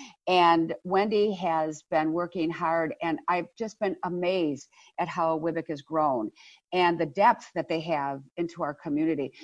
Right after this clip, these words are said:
When we come back, we're gonna talk about all of those people out there who have some great ideas now that we've seen, you know, out of a pandemic like this, be-, you know, be-, people become resourceful and they see new things to do.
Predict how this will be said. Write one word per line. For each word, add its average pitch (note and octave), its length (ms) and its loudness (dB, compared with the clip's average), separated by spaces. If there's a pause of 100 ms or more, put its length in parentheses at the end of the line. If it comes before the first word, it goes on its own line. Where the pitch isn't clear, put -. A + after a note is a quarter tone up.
(140)
When G#3+ 120 0
we D4 80 2
come C#4+ 200 -2
back, G#3+ 400 2
we're G3+ 80 -2
gonna G3+ 180 -2
talk F#3 300 -6
about F3+ 240 0 (100)
all G3+ 160 0
of A#3 160 -4
those G3+ 260 -2 (320)
people C#4 240 -4
out F#3 180 0
there E3 300 2 (200)
who A3 100 -2
have G#3 220 4
some F3+ 160 0
great G3 240 2
ideas G#3 640 4
now F3+ 140 4
that F#3+ 180 2
we've F3 160 -2
seen, G#3+ 360 -4
you F3+ 80 4
know, F3 180 0 (100)
out A3+ 160 2
of G#3 160 6 (320)
a - 60 -6
pandemic G3+ 580 -2
like D#3+ 200 0
this, E3 280 -8 (360)
be-, G3+ 140 -4 (320)
you A3+ 120 0
know, G3+ 100 2
be-, G3+ 180 -6 (140)
people B3 220 -2
become G#3+ 300 -4
resourceful E3+ 600 -4
and D#3 100 -6
they D#3+ 80 -2
see A3+ 320 -6
new G#3+ 180 0
things G3 340 -4
to E3+ 100 -6
do. E3+ 240 -2